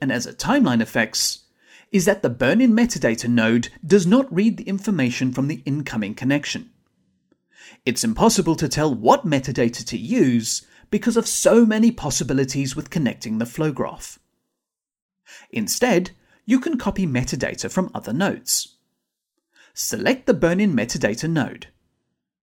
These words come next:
Now hold T and click on the source clip to copy its metadata.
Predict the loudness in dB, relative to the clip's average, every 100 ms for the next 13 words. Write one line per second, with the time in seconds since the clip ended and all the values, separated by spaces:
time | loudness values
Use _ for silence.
0 | _ _ _ -2 -2 -2 -6 -6 -8 -2
1 | 0 2 0 -4 _ _ -2 -2 0 -2
2 | 0 0 0 2 2 0 -2 -8 -10 -4
3 | -2 -2 -4 -2 -2 2 2 2 2 -4
4 | -4 -8 -16